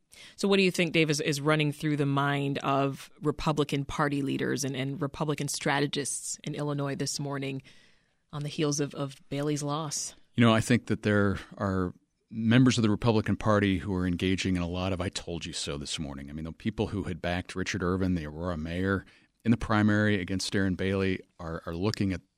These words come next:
Speaker 2: last night's results and saying, "You know, this, this is exactly how we predicted. An underfunded candidate, too far to the right, a guy who, uh, was out of step with Illinoisans on abortion and a lot of other social issues, couldn't attract,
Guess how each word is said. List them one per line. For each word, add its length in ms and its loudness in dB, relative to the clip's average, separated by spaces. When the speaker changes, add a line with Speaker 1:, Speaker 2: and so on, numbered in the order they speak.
Speaker 2:
last 280 -2
night's 220 -2
results 400 -6
and 80 -6
saying, 280 -6
"You 60 -2
know, 180 2
this, 360 -2
this 160 -4
is 120 -4
exactly 840 -2
how 160 -2
we 140 2
predicted. 560 -14
An 120 -6
underfunded 640 0
candidate, 600 0
too 220 2
far 400 6
to 120 -4
the 100 -2
right, 380 2
a 40 -18
guy 280 2
who, 420 -4
uh, 340 -8
was 180 -8
out 180 2
of 80 0
step 300 -2
with 140 -2
Illinoisans 520 0
on 80 -8
abortion 600 0
and 120 -10
a 60 -6
lot 200 2
of 60 0
other 160 2
social 420 2
issues, 560 2
couldn't 320 2
attract, 640 0